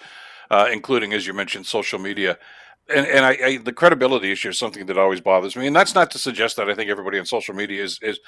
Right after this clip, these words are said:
has no credibility. Some have very thoughtful opinions on things. But I, I can remember back in my old days, Jeffrey, when I was, uh, learning this craft,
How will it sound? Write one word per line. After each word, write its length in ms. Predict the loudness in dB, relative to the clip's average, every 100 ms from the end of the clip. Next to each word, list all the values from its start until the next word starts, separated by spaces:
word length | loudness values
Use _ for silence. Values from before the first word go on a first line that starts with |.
| -8
has 140 | -4
no 140 | -2 -2
credibility. 580 | -2 -4 -4 -6 -6 -4
Some 220 | -2 -2
have 200 | -4 -4
very 280 | -2 -2 -2
thoughtful 400 | 0 0 -2 -8
opinions 420 | -6 -8 -8 -6
on 160 | -8
things. 260 | -8 -12 -10
But 140 | -12 -12 -16 -20 -20 -6 6
I, 160 | 6
I 100 | 6
can 160 | 2 2
remember 520 | 2 4 4 2 -2 -6 _
back 280 | 6 6 6
in 60 |
my 160 | 4 4
old 300 | 6 4 4
days, 240 | 2 0
Jeffrey, 320 | -2 -4 -4 -4
when 120 | -2
I 60 |
was, 220 | -2 -4 -2
uh, 160 | -4 2
learning 360 | 4 4 0
this 160 | -4 -8
craft, 420 | -2 2 2 -2